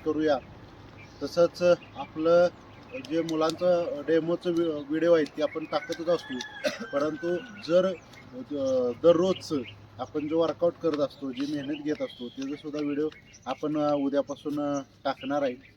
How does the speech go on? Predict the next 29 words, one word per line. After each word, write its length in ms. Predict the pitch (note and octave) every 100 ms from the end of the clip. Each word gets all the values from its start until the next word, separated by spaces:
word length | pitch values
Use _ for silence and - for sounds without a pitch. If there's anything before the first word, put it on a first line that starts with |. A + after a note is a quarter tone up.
| - - - -
तर 260 | C3+ D3 D3+
ह्या 400 | D3 D3 D3+ D#3+
YouTube 420 | D#3 D3+ D#3+ -
चॅनलवर 460 | E3 D#3 D#3 D#3 D3+
जर 140 | D#3+
तुम्ही 320 | E3 D#3+ E3
नवीन 320 | E3 D3+ E3 E3+
व्हिडिओ, 300 | E3 D#3+ D#3+ - - - D3 A2+
नवीन 520 | C#3 D3 D#3 F#3+ F#3
जर 160 | E3+ E3+
असाल 320 | D3+ - A2+ - - - - -
तर 140 | D3
या 200 | C#3+ D3+
व्हिडिओ 300 | D3 D3 D3+
चॅनलला 460 | D3 D#3 C#3+ C#3+ C#3+
आपलं 440 | D3 C#3 C3+ C#3 -
सबस्क्राईब 360 | C3+ - C#3+ C#4 D3
करायला 200 | C#3 C#3
विसरू 260 | A#2+ C#3
नका. 240 | C#3 A#2+ A2+ - - - - - -
तसेच 480 | C#4 E3 E3+ E3+ E3+ F#3 F3 - - - - -
या, 340 | C#3 D3+ E3+ E3+ - - - - - - - - - - - C#3+
अ, 220 | C3+ B2+ B2+
तुम्हाला 280 | D3+ E3 E3
जर 140 | D#3+
नवनवीन 520 | E3+ E3+ E3+ E3+ F3 F3
व्हिडिओ 340 | F3 E3+ E3+ D#3+ -
असंच 260 | D3 E3+ - E3
तुम्हाला 360 | D#3+ D#3+ D#3+